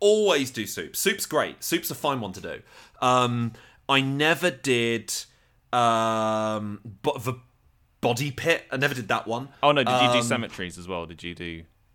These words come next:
Speaker 1: Well, uh, not on the first campaion 'cause nobody
Speaker 2: Oh.
Speaker 1: died. Uh, yeah,
Speaker 2: Oh,
Speaker 1: you don't
Speaker 2: lucky
Speaker 1: have to,
Speaker 2: you.
Speaker 1: you don't
Speaker 2: Doesn't
Speaker 1: die,
Speaker 2: have to
Speaker 1: you
Speaker 2: build a
Speaker 1: don't build it.
Speaker 2: cemetery.
Speaker 1: <laughs> Um,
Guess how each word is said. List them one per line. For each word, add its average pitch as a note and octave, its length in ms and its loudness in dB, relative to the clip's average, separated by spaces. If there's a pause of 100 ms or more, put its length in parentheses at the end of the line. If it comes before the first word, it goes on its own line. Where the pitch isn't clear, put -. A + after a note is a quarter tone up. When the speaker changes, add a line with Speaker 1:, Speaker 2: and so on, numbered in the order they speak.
(200)
Speaker 1:
Well, C3 440 6
uh, A#2 60 -4
not C3 220 0
on C3+ 60 -4
the C3+ 80 -2
first D#3+ 280 -2
campaion D3 460 -2
'cause C3+ 100 -6
nobody B2+ 300 6
Speaker 2:
Oh. G#3 60 6
Speaker 1:
died. A#2+ 440 4
Uh, C3 300 6
yeah, D3+ 260 6
Speaker 2:
Oh, C4+ 200 10
Speaker 1:
you A3 40 8
don't G3 60 8
Speaker 2:
lucky G#3+ 240 8
Speaker 1:
have C3+ 80 2
to, G#3 60 2
Speaker 2:
you. A3 80 6
Speaker 1:
you C4+ 100 4
don't - 100 4
Speaker 2:
Doesn't E3 80 4
Speaker 1:
die, B3 100 6
Speaker 2:
have A3 80 4
to D3 80 6
Speaker 1:
you - 60 0
Speaker 2:
build A3+ 160 6
a C4 40 4
Speaker 1:
don't B3 100 2 (140)
build - 100 6
it. - 60 -6
Speaker 2:
cemetery. - 880 8 (180)
Speaker 1:
<laughs> - 20 -16 (400)
Um, F3+ 320 8